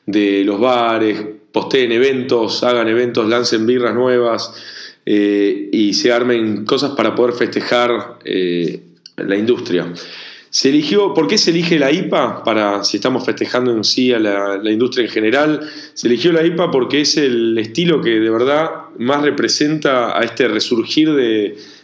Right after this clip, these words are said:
de la cerveza artesanal. ¿Y por qué? Porque hay una innovación, eh, muy importante en todo lo que son las ipas, este, porque hay una variedad, eh, muy importante de subestilos de ipas,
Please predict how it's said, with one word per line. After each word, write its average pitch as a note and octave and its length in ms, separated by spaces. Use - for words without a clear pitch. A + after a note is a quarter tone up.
de G2+ 100
la G#2+ 80
cerveza C#3+ 380
artesanal. A2+ 800
¿Y A2 120
por B2+ 200
qué? B2 180
Porque A2 300
hay B2 140
una B2+ 160
innovación, C#3 1040
eh, G#2 380
muy C#3+ 200
importante C#3 600
en A2 100
todo B2+ 140
lo A#2 120
que G#2+ 100
son B2 180
las G#2 180
ipas, C#3+ 640
este, G#2 960
porque G#2+ 280
hay C3+ 80
una C3 120
variedad, C3+ 880
eh, G2+ 360
muy C3+ 160
importante B2 560
de G#2+ 80
subestilos C3+ 680
de A#2+ 120
ipas, C3 420